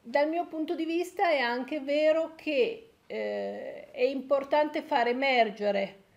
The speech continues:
sui territori quelle che sono le eccellenze che abbiamo, che spesso, eh, passano in secondo piano,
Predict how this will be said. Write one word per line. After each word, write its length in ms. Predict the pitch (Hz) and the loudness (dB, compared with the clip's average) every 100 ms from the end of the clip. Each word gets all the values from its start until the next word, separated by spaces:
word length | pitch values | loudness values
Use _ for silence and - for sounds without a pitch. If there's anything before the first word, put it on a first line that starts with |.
| _ _ _ | _ _ _
sui 420 | _ - 247 233 | _ -10 -8 -4
territori 960 | 269 247 254 262 277 262 262 285 277 262 | 0 0 -2 0 2 4 4 0 -6 -4
quelle 300 | 254 233 240 | -2 0 -2
che 120 | 262 | -6
sono 280 | - 262 262 | -4 -2 -2
le 100 | 254 | -4
eccellenze 640 | 254 277 247 226 196 220 | -4 -4 0 -2 -2 -8
che 100 | 208 | -6
abbiamo, 600 | 202 196 208 196 202 208 | -6 -2 0 0 -2 -6
che 140 | 208 233 | -6 -8
spesso, 720 | - 285 320 - 349 294 - _ _ - | 2 2 2 -2 -2 -2 -8 _ _ -4
eh, 140 | 202 | -4
passano 880 | 202 240 233 285 240 233 226 220 - | 2 2 2 -2 -2 0 0 0 -2
in 120 | 247 | -6
secondo 540 | 233 247 240 233 226 226 | -4 -6 -2 0 0 -2
piano, 720 | 233 214 180 202 202 196 | 0 0 -2 -6 -8 -10